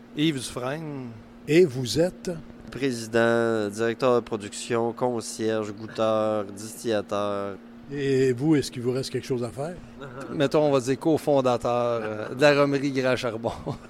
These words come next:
Speaker 1: <laughs>
Speaker 2: Justement, on est dans vos installations au district Lupel et, euh,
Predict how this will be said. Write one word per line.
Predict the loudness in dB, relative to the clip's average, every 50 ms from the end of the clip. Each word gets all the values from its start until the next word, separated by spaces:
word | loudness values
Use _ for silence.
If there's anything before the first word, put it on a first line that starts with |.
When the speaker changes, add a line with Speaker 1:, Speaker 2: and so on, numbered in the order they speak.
| -12 -12 -10 -8 -8
Speaker 1:
<laughs> | -8 -8 -10 -14 -20 -20 -20 -20 -20 -20 -18 -14 -10
Speaker 2:
Justement, | -8 -6 -4 0 0 0 2 2 2
on | 2 2 2 2
est | 2
dans | 2 2 2 2
vos | 0 0 0 0
installations | -2 -4 -2 0 0 0 2 2 0 0 -2 -2 -2 0 0
au | -2
district | -2 -2 -4 -4 -4 -2 -2 -2 -2 -2 0 0
Lupel | 2 2 0 -4 -8 -4 0 2 2 4 4 4 2 2 0
et, | 0 0 2 4 4 4 4 4 4
euh, | 2 2 0